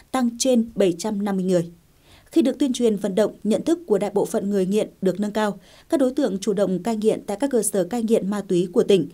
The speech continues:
hoặc hàng ngày sử dụng thuốc thay thế methadone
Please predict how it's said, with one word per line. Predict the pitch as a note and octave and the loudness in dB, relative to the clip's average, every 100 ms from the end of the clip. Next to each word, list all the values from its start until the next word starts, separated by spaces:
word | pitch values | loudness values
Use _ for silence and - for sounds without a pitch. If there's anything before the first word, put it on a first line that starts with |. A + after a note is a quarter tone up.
| - - - | -14 -20 -4
hoặc | B3+ A3+ G#3+ | -2 0 -2
hàng | A3+ G#3+ | -4 -2
ngày | A3 G3+ | -2 -2
sử | - F#3+ | -2 0
dụng | F#3+ - | 0 -2
thuốc | - D#4+ | -4 -4
thay | A#3+ G#3 | -4 -4
thế | F#3 E3+ | 0 0
methadone | G#3+ A3 G3+ G3 F#3+ | 2 2 2 2 2